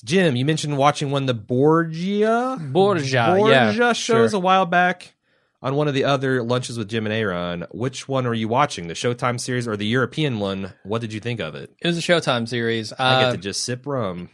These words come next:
Speaker 1: during this.
Speaker 2: I th-, so I thought it was pretty good, but I felt like it went off the rails once the Pope went crazy. Uh, <laughs> I don't know how that sounds to Aaron, but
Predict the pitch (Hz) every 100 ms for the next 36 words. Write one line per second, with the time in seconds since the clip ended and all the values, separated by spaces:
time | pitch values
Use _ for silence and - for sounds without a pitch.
0 | - 87 87 85 - _ - - - 165
1 | - - 208 185 - 285 294 - 226 175
2 | 156 175 170 143 151 139 135 - 165 156
3 | 143 127 139 135 - 120 120 117 117 117
4 | 113 - 123 120 113 117 110 - 113 113
5 | 123 123 _ _ _ _ _ _ _ _
6 | - 113 110 107 - - - - - 480
7 | _ _ _ _ _ _ _ - - -
8 | - 117 120 120 113 - 110 113 117 -
9 | 113 113 113 117 120 113 98